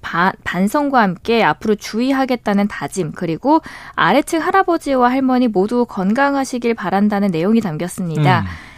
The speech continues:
Speaker 1: 방문 당시에 아랫집 노인 부부는 외출한 상태였던 터라서 아이들의 손편지 그리고 케이크는 노부부의 아들에게 대신 전달을 했는데요.
Speaker 2: 네.
Speaker 1: 그로부터 나흘 뒤였을까요? 지난 일 일 오후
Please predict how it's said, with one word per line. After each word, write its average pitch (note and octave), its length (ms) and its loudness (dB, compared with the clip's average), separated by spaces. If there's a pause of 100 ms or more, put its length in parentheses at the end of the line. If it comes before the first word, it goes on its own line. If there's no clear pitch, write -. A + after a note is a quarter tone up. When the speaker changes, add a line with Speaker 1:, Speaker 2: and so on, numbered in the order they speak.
(220)
Speaker 1:
방문 C4+ 600 4
당시에 G#3 560 0
아랫집 A#3 420 2
노인 G#3+ 260 4
부부는 B3 440 2
외출한 E4 380 0
상태였던 A#3 600 -2
터라서 G3+ 560 0
아이들의 B3+ 460 0
손편지 E4+ 580 -4
그리고 F3 240 -6
케이크는 D4+ 640 -2 (240)
노부부의 A#3+ 420 2
아들에게 A#3+ 640 0
대신 F#3 340 -4
전달을 E3+ 340 -6
했는데요. A3 580 2
Speaker 2:
네. A#2+ 200 0 (220)
Speaker 1:
그로부터 D#4+ 500 2
나흘 A#3 400 2
뒤였을까요? G#3 880 0
지난 G#3 420 2
일 G3+ 140 0
일 A#3+ 180 4
오후 F3 380 -2